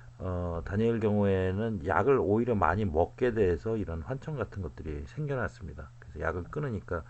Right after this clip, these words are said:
지금은 많이 줄고 거의 뭐 없다고, 어, 본인은 하는데, 에, 그거는 확실하지는 않습니다. 에, 그래서, 음, 조금 더 지켜봐야지 될 것 같고,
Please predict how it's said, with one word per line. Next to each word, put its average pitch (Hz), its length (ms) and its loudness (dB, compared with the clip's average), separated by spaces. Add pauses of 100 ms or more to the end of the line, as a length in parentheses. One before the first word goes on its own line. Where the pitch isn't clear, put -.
(400)
지금은 98 280 -4
많이 104 440 -2
줄고 92 1000 0
거의 107 380 0
뭐 101 300 2 (400)
없다고, 107 1040 2 (120)
어, 55 300 -8
본인은 104 340 2
하는데, 95 560 -4 (680)
에, 82 240 -6
그거는 87 580 -4 (260)
확실하지는 98 720 -2 (440)
않습니다. 73 540 -10 (280)
에, 82 320 -12
그래서, 85 240 -10 (720)
음, 85 360 -6 (280)
조금 107 260 -2
더 95 140 2
지켜봐야지 90 600 -4
될 85 140 -4
것 85 120 -10
같고, 90 480 -8